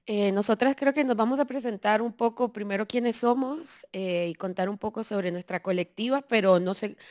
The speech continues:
si quisieran que después, porque tenemos una presentación, no sé si presentamos ahora quiénes o más adelante.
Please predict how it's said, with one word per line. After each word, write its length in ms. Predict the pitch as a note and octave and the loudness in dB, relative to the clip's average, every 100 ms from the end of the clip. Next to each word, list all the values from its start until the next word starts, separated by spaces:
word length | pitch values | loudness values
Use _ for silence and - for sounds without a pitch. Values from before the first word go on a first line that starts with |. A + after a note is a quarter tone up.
| - _ | -20 _
si 160 | G#3+ | -12
quisieran 340 | A3 G#3+ G3 G#3+ | -8 -2 -2 0
que 80 | |
después, 240 | G#3 - G3 | -4 -4 -10
porque 180 | G3+ G3 | -8 -6
tenemos 280 | F#3+ A3 | -6 -4
una 100 | A#3 | -6
presentación, 840 | A3+ G#3+ A3+ G#3+ - A#3 A#3+ E4+ B3+ | -6 -8 -6 -6 -6 -6 -6 -10 -12
no 60 | |
sé 140 | A#3 A3 | -10 -8
si 280 | G#3+ G3+ - - _ | -8 -8 -14 -20 _
presentamos 520 | G3+ A3 A3 A#3 B3 | -2 2 4 4 10
ahora 260 | A#3+ A#3+ B3 | 10 10 6
quiénes 340 | C4 C4+ E4 | 2 0 0
o 60 | C#4+ | 0
más 160 | C4 | 4
adelante. 480 | B3+ A3+ G3+ F#3+ | 6 6 4 0